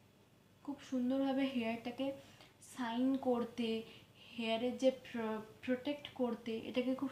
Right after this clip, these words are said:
সুন্দরভাবে help করে। আর সব সময় serum ইউজ করবে যখন তোমার পুরো শুকিয়ে যাবে তারপর। আমার হেয়ারটা পুরোপুরি dry হয়ে গেছিলো, তাই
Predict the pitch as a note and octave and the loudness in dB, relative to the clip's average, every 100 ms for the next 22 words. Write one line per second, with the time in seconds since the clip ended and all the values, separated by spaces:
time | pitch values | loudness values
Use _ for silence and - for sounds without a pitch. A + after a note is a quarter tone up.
0 | - A#3+ A#3 A#3+ A#3 A3 A#3 G#3+ F3+ - | -2 0 0 0 0 0 0 0 -2 -6
1 | G3 G3 - - - - A3 B3 B3 B3 | -8 -8 -12 -16 -12 -8 -2 4 4 4
2 | C#4 D4 D4 C4+ B3 C4+ B3+ B3 B3 - | 2 2 4 4 6 8 6 6 0 0
3 | C4 B3 C4+ C4+ G#3+ G#3 B3+ B3+ B3+ A#3+ | 0 2 2 2 0 -2 2 2 4 2
4 | A3+ A#3+ C4+ - - - - B3 B3 B3+ | 2 2 0 -2 -12 -14 -2 2 4 4
5 | C4+ C4+ - A3 A3 A3+ - B3 B3+ C4 | 2 -2 -6 -2 -2 -2 -2 2 4 2
6 | C4 A#3+ G#3+ - A#3+ A#3+ A3 G#3+ C4 C4+ | -2 -6 -6 -6 -2 0 0 2 0 0
7 | G#3+ G3 G3 F#3+ G3 G3 A3+ A#3+ A3 A3 | -2 -2 -6 -8 -6 -2 0 0 -2 -4
8 | A#3 A#3 A3+ A#3+ A#3+ - - - - G#3 | -6 -6 -6 -4 -6 -6 -14 -20 -14 -8
9 | G3 A3+ G#3+ B3 C4 B3+ B3+ B3+ C4 B3+ | -2 2 2 4 4 4 4 2 2 2
10 | C#4 - - - - G#3+ | 0 -4 -18 -8 -4 -2